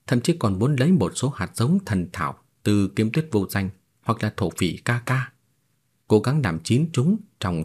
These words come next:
thế giới hiện thực. Chỉ có điều trước giờ đều quá bận, không có thời gian hành động.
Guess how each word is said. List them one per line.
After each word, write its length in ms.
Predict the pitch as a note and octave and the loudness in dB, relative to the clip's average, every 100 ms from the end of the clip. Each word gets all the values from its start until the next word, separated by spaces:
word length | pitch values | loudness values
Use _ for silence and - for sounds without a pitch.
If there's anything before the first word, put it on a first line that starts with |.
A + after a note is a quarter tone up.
| - | -2
thế 100 | G2+ | -2
giới 180 | B2 B2+ | -2 -2
hiện 200 | A2 - | -2 -2
thực. 260 | F2+ - _ _ _ _ _ _ _ _ _ _ _ _ | -6 -6 _ _ _ _ _ _ _ _ _ _ _ _
Chỉ 140 | - A#2+ | -2 2
có 100 | C#3 | 2
điều 180 | A2 F2+ | 2 0
trước 260 | E3 D#3+ | -2 -2
giờ 300 | - F2 E2+ E2+ | -2 -2 -2 -2
đều 120 | F2+ | -4
quá 260 | - C#3+ F3+ | -2 -2 -2
bận, 180 | - A2 - _ _ _ _ | -4 -6 -14 _ _ _ _
không 340 | - G2 F#2+ | 2 2 2
có 120 | F#2+ D#3 | 0 -2
thời 120 | E2+ | -2
gian 200 | F2 G#2 | -2 -2
hành 220 | G2 F2+ D#2 | -2 -4 -2
động. 140 | E2+ | -4